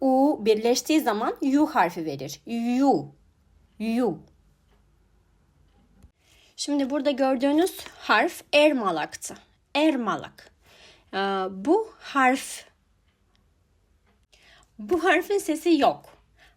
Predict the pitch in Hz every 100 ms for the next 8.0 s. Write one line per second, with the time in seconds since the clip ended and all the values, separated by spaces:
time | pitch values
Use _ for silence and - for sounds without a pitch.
0 | - 254 480 370 208 - - 311 349 233
1 | - - 233 320 480 - 339 311 311 277
2 | 254 240 202 196 175 170 175 233 277 240
3 | 214 202 185 - - 165 175 - 240 202
4 | 254 - 240 277 247 202 190 185 277 277
5 | - 214 175 165 170 160 151 208 - 262
6 | 254 254 247 233 233 370 - - - -
7 | 240 262 302 277 196 156 139 143 330